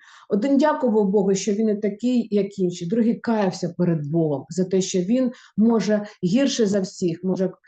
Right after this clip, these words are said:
може, як написано, щоденно ми багато згрішаємо, і якісь речі він не побачив, якісь речі він не пізнав, якісь речі він не зробив, які Бог хотів зробити.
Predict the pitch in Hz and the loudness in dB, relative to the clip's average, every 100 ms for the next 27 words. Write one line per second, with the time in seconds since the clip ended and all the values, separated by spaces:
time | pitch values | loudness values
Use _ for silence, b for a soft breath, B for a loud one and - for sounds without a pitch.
0 | b 202 233 226 202 202 190 240 214 190 | b 0 2 0 -2 -4 -2 -2 0 -4
1 | - 190 220 233 190 180 175 196 233 220 | -2 -2 0 0 0 -2 -2 -2 -2 -2
2 | 180 180 185 - 220 214 185 156 180 180 | -2 -2 -6 -8 -8 -6 -6 -4 -4 -2
3 | 208 202 208 196 196 190 190 196 190 185 | -4 -6 -2 -2 -2 -4 -2 -2 -2 -2
4 | 202 190 190 170 175 180 190 196 190 185 | 0 -2 -4 -12 -14 -8 -8 -6 -8 -8
5 | 190 190 185 185 202 202 185 180 B B | -6 -6 -4 -4 -2 -2 -2 -6 B B
6 | B 196 220 226 226 240 226 240 247 220 | B -4 -2 0 0 0 2 4 4 2
7 | 220 254 233 220 202 190 196 - 185 175 | 2 2 2 0 -2 0 -2 -4 -6 -6
8 | 170 170 160 143 - | -4 -6 -6 -8 -10